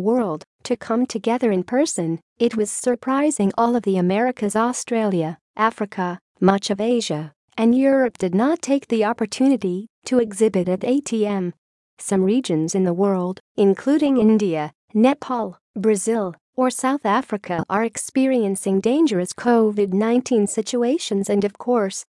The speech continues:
were not expected to be seen. However, A T M is a start, and regardless of how many countries exhibited, it remains a trend now set for the travel and tourism industry,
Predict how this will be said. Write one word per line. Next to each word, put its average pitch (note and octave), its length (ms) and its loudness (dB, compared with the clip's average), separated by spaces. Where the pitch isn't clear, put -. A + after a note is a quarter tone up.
were F#3+ 140 -2
not C4 260 0
expected G#3 720 -4
to G3 80 -2
be G3 140 -2
seen. G3 500 0
However, A#3 540 2
A B3+ 160 2
T B3 260 0
M G#3 160 2
is G#3 140 -2
a F#3+ 80 -4
start, - 640 -6
and G3 200 4
regardless G#3+ 640 -2
of F#3 160 -8
how C#4 220 0
many C4 340 4
countries A3 580 -2
exhibited, A3 540 -2
it A3 180 -8
remains A3+ 440 2
a A#3+ 60 -2
trend C4 500 2
now A#3+ 300 2
set G3+ 300 -4
for - 160 -4
the G#3 120 -2
travel B3 400 -2
and G3 180 0
tourism A3 680 2
industry, G#3 680 0